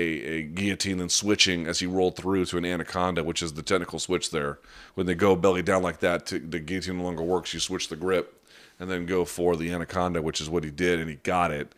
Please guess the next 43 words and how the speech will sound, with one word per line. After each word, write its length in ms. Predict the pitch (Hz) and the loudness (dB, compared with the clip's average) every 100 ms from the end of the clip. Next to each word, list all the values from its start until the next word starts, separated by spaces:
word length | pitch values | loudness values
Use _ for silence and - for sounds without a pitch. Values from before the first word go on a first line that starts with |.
| - - - - - | -20 -20 -20 -18 4
Uh, 140 | 104 | 6
Julian 300 | 95 151 185 | 8 10 10
Marquez 480 | 135 139 135 110 95 | 10 10 10 6 6
out 180 | 104 127 | 6 8
for 100 | 131 | 10
a 60 | 113 | 8
long 300 | 107 113 123 | 10 8 8
time. 260 | 139 123 120 | 8 8 10
Another 220 | 147 151 | 10 10
guy 180 | 104 101 | 8 8
wasn't 320 | 104 95 92 | 6 2 2
getting 240 | 101 95 | 2 4
much 160 | 98 90 | 2 2
of 80 | 92 | 0
a 60 | |
tune-up 340 | 85 110 95 90 | 0 2 2 2
fight, 240 | 95 90 | 4 4
but 100 | 87 | 4
found 180 | 113 113 | 4 6
a 40 | |
way 100 | 107 | 6
to 60 | 95 | 4
gut 200 | 92 98 | 6 6
it 120 | 95 | 8
out. 220 | 104 98 - - - | 8 6 0 -18 -6
He 100 | 139 | 2
showed 240 | - 208 | 8 10
the 120 | 190 | 10
exact 460 | 131 101 117 117 127 | 6 8 8 8 8
same 200 | 135 120 | 6 6
resiliency 540 | 110 101 113 107 - | 6 6 6 6 4
when 120 | 95 92 | 2 0
he 60 | |
fought 260 | 90 107 90 | 4 4 4
Phil 200 | 110 101 | 4 4
Hawes 480 | 98 101 95 85 - - - - - - - _ - | 8 10 10 6 -2 -14 -20 -20 -20 -20 -20 _ 0
during 280 | 107 120 101 | 6 6 6
Dana 260 | 107 117 | 4 6
White's 240 | 110 104 - | 6 4 2
Tuesday 240 | 120 107 | 0 2
Night 180 | 107 98 | 2 0
Contender 480 | 92 82 95 104 85 | -4 -4 -2 -2 -4
Series. 480 | - 76 62 55 | -4 -6 -8 -12